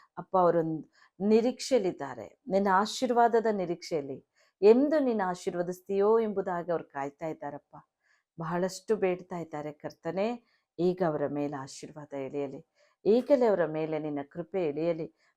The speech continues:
ನಿನ್ನ ಕರುಣೆ ಇಳಿಯಲಿ, ನಿನ್ನ ಆಶೀರ್ವಾದದ ಮಳೆ ಸುರಿದು ಬಿಡಪ್ಪ. ಅವ್ರು ಏನೇನು ಬೇಡಿಕೊಳ್ಳುತ್ತಾ ಇದ್ದಾರೋ ಅದೆಲ್ಲ ಹೊಂದಿಕೊಳ್ಳಲಿ ಏಸಪ್ಪ. ಆಶೀರ್ವದಿಸು ತಂದೆ. ವಿವಾಹ ಕಾರ್ಯ ಶೀಘ್ರವಾಗಲಿ,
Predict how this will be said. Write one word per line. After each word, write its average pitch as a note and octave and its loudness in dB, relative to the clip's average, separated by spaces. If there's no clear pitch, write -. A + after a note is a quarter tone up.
ನಿನ್ನ F#3 0
ಕರುಣೆ F#3+ 2
ಇಳಿಯಲಿ, F#3 -2
ನಿನ್ನ F3+ 0
ಆಶೀರ್ವಾದದ G3+ 4
ಮಳೆ E3 4
ಸುರಿದು F#3+ 2
ಬಿಡಪ್ಪ. F3+ -4
ಅವ್ರು F#3 8
ಏನೇನು C#4 10
ಬೇಡಿಕೊಳ್ಳುತ್ತಾ A#3 6
ಇದ್ದಾರೋ F3 2
ಅದೆಲ್ಲ G#3+ 6
ಹೊಂದಿಕೊಳ್ಳಲಿ A#3+ 4
ಏಸಪ್ಪ. G3 0
ಆಶೀರ್ವದಿಸು A#3 2
ತಂದೆ. F3 -2
ವಿವಾಹ G3+ 10
ಕಾರ್ಯ A3+ 8
ಶೀಘ್ರವಾಗಲಿ, A#3+ 2